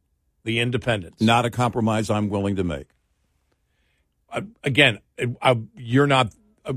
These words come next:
Speaker 1: ta-, not talking about you compromising. It's about
Speaker 2: I
Speaker 1: getting,
Speaker 2: don't think
Speaker 1: it's
Speaker 2: the
Speaker 1: about,
Speaker 2: G-, I don't think
Speaker 1: it's,
Speaker 2: anyone in the
Speaker 1: it's, it's a,
Speaker 2: G O P should,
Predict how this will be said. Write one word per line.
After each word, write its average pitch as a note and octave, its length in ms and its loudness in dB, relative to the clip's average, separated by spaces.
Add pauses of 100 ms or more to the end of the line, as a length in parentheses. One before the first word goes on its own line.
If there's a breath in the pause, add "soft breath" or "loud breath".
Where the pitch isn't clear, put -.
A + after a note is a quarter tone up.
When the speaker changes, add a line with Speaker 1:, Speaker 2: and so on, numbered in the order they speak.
Speaker 1:
ta-, C#3 180 6
not C3 240 -2
talking C3 240 4
about A#2 260 2
you A#2 340 -2
compromising. A2 720 0
It's G#2+ 140 -4
about A2+ 240 2
Speaker 2:
I G2 80 8
Speaker 1:
getting, A#2+ 100 6
Speaker 2:
don't B2 220 2
think C3+ 100 8
Speaker 1:
it's A#2 80 2
Speaker 2:
the C#3 60 4
Speaker 1:
about, B2 180 6
Speaker 2:
G-, B2 100 -2 (100)
I G#2+ 120 4
don't A#2+ 140 4
think C3+ 100 4
Speaker 1:
it's, A#2+ 100 4
Speaker 2:
anyone A#2+ 280 2
in A#2 80 0
the A2+ 60 4
Speaker 1:
it's, A#2 140 -2
it's A#2+ 320 2
a, C3 60 6
Speaker 2:
G C#3+ 60 4
O C3+ 60 2
P A2 40 0
should, F2+ 360 -4